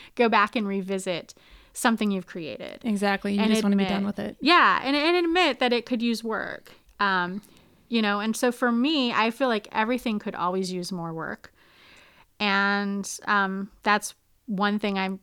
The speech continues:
Speaker 1: I continue to work on too with my academic writing, even though I feel like it's a strength for me to teach that, um,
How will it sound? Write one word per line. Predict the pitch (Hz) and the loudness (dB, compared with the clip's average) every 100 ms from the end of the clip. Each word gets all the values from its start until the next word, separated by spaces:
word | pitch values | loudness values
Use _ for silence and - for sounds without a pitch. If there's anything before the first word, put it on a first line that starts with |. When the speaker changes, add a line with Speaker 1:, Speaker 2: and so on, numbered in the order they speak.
| _ | _
Speaker 1:
I | - 196 | -8 -4
continue | 214 196 208 190 | -4 -4 -4 -4
to | 190 | -4
work | 185 185 190 | -4 -6 -6
on | 185 | -8
too | 196 302 190 | -8 -6 -6
with | 175 | -6
my | 180 | -8
academic | 170 175 185 180 175 | -8 -8 -8 -8 -8
writing, | 202 202 185 | -6 -6 -6
even | 175 185 185 | -6 -6 -6
though | 175 | -4
I | 175 | -4
feel | 226 | 0
like | 226 214 | 0 0
it's | 208 | -4
a | 214 | -4
strength | - - 202 302 - - - | -4 -2 -2 -2 -8 -18 -20
for | - 226 | -6 -2
me | 214 | 0
to | 208 | -2
teach | 208 233 226 - | 0 0 0 0
that, | 220 277 403 - - - - - | 0 0 -4 -16 -20 -20 -20 0
um, | 208 208 214 | 4 4 4